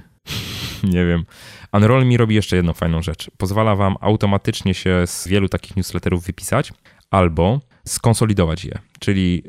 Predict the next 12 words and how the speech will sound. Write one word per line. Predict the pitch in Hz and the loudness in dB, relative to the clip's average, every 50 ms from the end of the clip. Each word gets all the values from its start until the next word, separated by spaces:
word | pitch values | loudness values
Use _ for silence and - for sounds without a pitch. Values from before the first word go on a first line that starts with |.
| - - | -14 -14
wszystkie | - - 135 - - 131 | -8 -6 -6 -4 -2 -2
newslettery, | 123 117 - 110 92 - - 107 | -2 0 0 -2 -2 -2 -2 -4
które | 98 - - 92 | -2 -4 -2 -2
do | 98 90 | -2 -2
was | 90 - | -2 -4
przychodzą, | - - - - 90 80 95 117 143 156 - _ _ _ _ _ _ _ _ _ | -6 -8 -8 -6 -4 -2 0 0 0 -2 -4 _ _ _ _ _ _ _ _ _
Unroll | - 87 95 98 101 107 107 104 | -2 0 2 4 4 4 4 4
Mi | 101 98 92 | 4 2 2
zbiera | 90 90 92 101 95 92 | 0 0 0 2 2 2
w | 85 - | 0 -2
taką | - 82 - - - 90 87 87 | -6 -8 -6 -4 -2 0 0 0
paczkę | - - 95 92 - - - 135 165 165 | 0 0 -2 -2 -2 -2 0 0 0 0